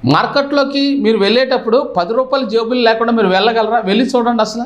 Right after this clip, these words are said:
తృప్తి ఉండదు మీకు. ఎందుకని? ఏమీ తేలేరు, ఏమీ కొనలేరు, మీ ప్రయాసం వ్యర్థమైపోతుంది. అంటే, "నేను PhonePe చేస్తా" అంటే PhonePe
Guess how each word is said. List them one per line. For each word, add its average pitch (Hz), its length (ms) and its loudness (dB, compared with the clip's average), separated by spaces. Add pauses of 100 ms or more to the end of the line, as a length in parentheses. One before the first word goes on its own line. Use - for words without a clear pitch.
తృప్తి 175 280 0
ఉండదు 170 200 0
మీకు. 131 340 -2
ఎందుకని? 180 580 0 (340)
ఏమీ 311 300 2
తేలేరు, 254 460 -2
ఏమీ 226 260 -2
కొనలేరు, 202 540 -2 (340)
మీ 180 140 2
ప్రయాసం 262 460 0
వ్యర్థమైపోతుంది. 190 920 -2
అంటే, 262 140 2
"నేను 220 300 -2
PhonePe 277 400 2
చేస్తా" 240 260 0
అంటే 254 120 0
PhonePe 240 500 -2